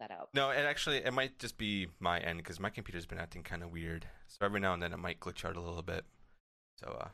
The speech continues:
Speaker 2: that's
Speaker 1: Okay,
Speaker 2: definitely
Speaker 1: so,
Speaker 2: my
Speaker 1: yeah,
Speaker 2: end.
Speaker 1: I never know if it's me 'cause mine's been unreliable, but
Speaker 2: That's okay. I mean,
Speaker 1: we're good,
Speaker 2: we,
Speaker 1: I think.
Speaker 2: <laughs> we had to go through that when we had you on for the interview, so it's okay. <laughs> That wasn't that bad.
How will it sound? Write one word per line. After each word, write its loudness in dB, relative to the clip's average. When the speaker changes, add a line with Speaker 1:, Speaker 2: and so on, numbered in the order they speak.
Speaker 2:
that's 2
Speaker 1:
Okay, 2
Speaker 2:
definitely -12
Speaker 1:
so, -6
Speaker 2:
my 0
Speaker 1:
yeah, -4
Speaker 2:
end. -2
Speaker 1:
I 0
never -2
know 0
if -4
it's -10
me -2
'cause -12
mine's -6
been -6
unreliable, -6
but -10
Speaker 2:
That's 0
okay. 2
I 4
mean, 2
Speaker 1:
we're -4
good, 0
Speaker 2:
we, 0
Speaker 1:
I -4
think. 2
Speaker 2:
<laughs> -6
we 6
had 4
to 2
go 6
through 2
that 6
when 0
we 6
had 4
you 4
on 4
for -2
the 0
interview, -2
so -2
it's -6
okay. -6
<laughs> -4
That 4
wasn't 2
that 2
bad. 4